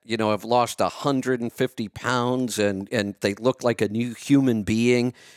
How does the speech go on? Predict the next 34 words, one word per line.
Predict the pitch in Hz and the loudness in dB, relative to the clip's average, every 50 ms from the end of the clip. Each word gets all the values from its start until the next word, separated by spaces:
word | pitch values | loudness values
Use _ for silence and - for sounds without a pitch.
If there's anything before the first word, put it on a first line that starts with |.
| _ _ - | _ _ -2
and | 117 110 101 | -2 0 2
they | 101 98 | 0 0
see | - - - - 139 135 127 | -2 -4 -2 0 0 0 0
somebody | - - 131 123 123 117 113 110 117 117 110 | 0 0 0 0 2 0 0 0 0 -2 -4
they, | 104 - 101 95 95 92 92 | -4 -2 0 0 0 -2 -6
they | - - 92 87 | -4 -2 -2 -2
haven't | - - - 123 113 117 113 - | -2 0 -2 -2 -2 -2 -6 -6
seen | - - 120 120 117 113 | -8 -6 -6 -4 -4 -4
in | 110 104 | -4 -4
a | 101 | -4
long | 104 104 104 107 107 | -2 -2 -2 -4 -4
time, | - - - 113 107 110 110 | -6 -6 -4 -4 -2 -2 -4
and | 87 | -6
the | 85 | -6
first | - - 127 - - | -4 -4 -4 -2 -2
question | - 139 131 - 113 92 | -2 -2 -2 -2 -6 -8
is, | - - - | -10 -10 -6
"Oh | 131 156 | -6 -4
my | 160 156 151 | -4 -4 -2
God, | 135 151 151 147 | -2 -2 -2 0
what | 131 147 | -2 -2
did | 147 151 143 131 135 | -2 -2 -4 -2 -6
you | 135 | -2
do?" | 117 156 160 135 107 90 - - - - - _ _ - | 0 2 2 2 2 0 -4 -12 -20 -20 -20 _ _ -2
And | 120 117 110 | 0 0 0
if | 104 90 98 | -2 0 0
they | 131 170 | 0 0
start | 160 - - 165 151 143 - | 0 0 0 0 0 0 -2
saying, | - - 143 143 143 143 - | 0 0 2 2 2 0 -2
"Well, | - 139 131 | -2 0 0
I | 120 139 | 0 0
listened | - 175 208 - - 202 190 | 0 -2 -2 -2 -2 -2 -4
to | 170 147 | 0 0
this | 147 139 - | 0 0 0